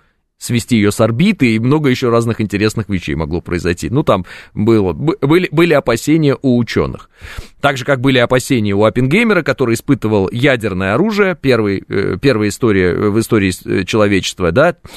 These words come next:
называлось устройство, а, называлось устройство устройство, оно называлось гаджет. Гаджет — это устройство. Вот гаджет, штучка, да, такая. А, вот, э, гаджет. И испытания назывались Тринити. Э,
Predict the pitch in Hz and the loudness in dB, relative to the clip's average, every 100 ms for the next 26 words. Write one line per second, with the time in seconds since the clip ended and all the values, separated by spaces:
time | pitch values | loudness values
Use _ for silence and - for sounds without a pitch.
0 | - 117 113 120 107 101 123 - 113 98 | -8 -4 2 2 2 -2 -8 -2 -2 -2
1 | - 92 - - _ _ _ _ _ _ | -2 -2 -4 -10 _ _ _ _ _ _
2 | _ - 101 101 95 90 76 - _ 147 | _ -10 -2 2 2 0 -2 -10 _ 0
3 | 147 170 139 - 156 - 131 - 117 180 | 2 2 2 0 -2 2 2 0 -2 0
4 | 160 - 104 107 156 135 117 113 98 110 | 0 0 -2 0 0 0 0 0 0 0
5 | 113 95 87 120 - _ _ _ _ _ | 2 0 -2 -8 -12 _ _ _ _ _
6 | _ - 147 196 131 92 101 - 80 87 | _ -2 0 0 -6 -8 -10 -8 -4 -4
7 | - - 135 - 127 127 127 208 - - | -6 -2 -2 0 0 0 0 -6 -10 -16
8 | - - 185 - 87 147 98 - 76 - | -4 0 0 0 -2 0 0 -4 -8 -8
9 | - - - - - - 113 110 - - | -16 -16 -16 -18 -4 0 2 2 0 0
10 | 113 107 107 85 175 170 269 - _ _ | 2 4 2 2 0 0 -4 -10 _ _
11 | - - - - - - - _ 208 240 | -20 -20 -18 -16 -16 -18 -20 _ 4 4
12 | - 269 262 220 233 214 - 180 226 233 | 4 2 0 0 0 0 -2 0 2 0
13 | 185 202 185 156 143 139 143 139 135 135 | 0 2 2 2 2 4 4 4 4 4
14 | 131 | 4